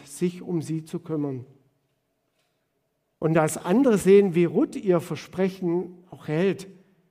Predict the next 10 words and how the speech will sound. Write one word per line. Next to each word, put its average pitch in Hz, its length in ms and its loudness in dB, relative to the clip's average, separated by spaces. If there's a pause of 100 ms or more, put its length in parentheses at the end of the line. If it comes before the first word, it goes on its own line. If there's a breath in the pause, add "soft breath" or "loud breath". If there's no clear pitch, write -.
(240)
nennen 175 320 4
sie 170 180 2
es 160 220 0
ein 147 180 -6
Akt - 640 -12
der 143 100 -6
Güte. 131 500 -8 (2500 soft breath)
Ruths 180 260 0
Güte 226 260 6
ist - 280 6